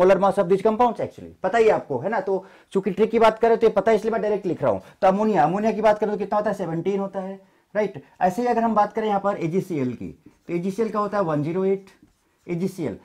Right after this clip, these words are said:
अगर हम यहाँ पर बात करें एजीबीआर की तो एजीबीआर का जो होता है वन एटी एट होता है।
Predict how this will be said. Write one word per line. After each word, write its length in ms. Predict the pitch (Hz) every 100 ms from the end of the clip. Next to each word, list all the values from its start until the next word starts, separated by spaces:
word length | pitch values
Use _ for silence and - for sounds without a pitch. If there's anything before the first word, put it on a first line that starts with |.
| -
अगर 160 | 170 185
हम 80 | 214
यहाँ 140 | 214
पर 80 | 196
बात 200 | 196 196
करें 160 | 202 190
एजीबीआर 560 | 190 196 165 160 170
की 240 | 160 123 82 _ -
तो 60 |
एजीबीआर 400 | 170 165 196 226
का 100 | 226
जो 100 | 214
होता 220 | 214 202 202
है 60 |
वन 280 | 185 185 220
एटी 260 | 202 196 160
एट 160 | 151
होता 200 | 139 -
है। 220 | 85 85